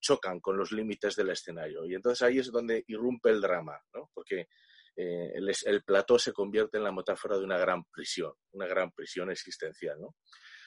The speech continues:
En, eh, Peter Weir yo creo que saca un partido extraordinario a la historia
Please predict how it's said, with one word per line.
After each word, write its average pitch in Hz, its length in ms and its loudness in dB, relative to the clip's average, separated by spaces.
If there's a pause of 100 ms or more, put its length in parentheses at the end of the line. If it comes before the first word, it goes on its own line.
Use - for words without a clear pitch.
(320)
En, 92 640 -6 (840)
eh, - 240 -10
Peter 123 280 8
Weir 135 220 12
yo 123 140 10
creo 117 180 10
que 98 520 8
saca 110 460 2
un 95 440 -4
partido 101 800 4
extraordinario 95 600 4
a 104 60 8
la 101 80 8
historia 120 580 6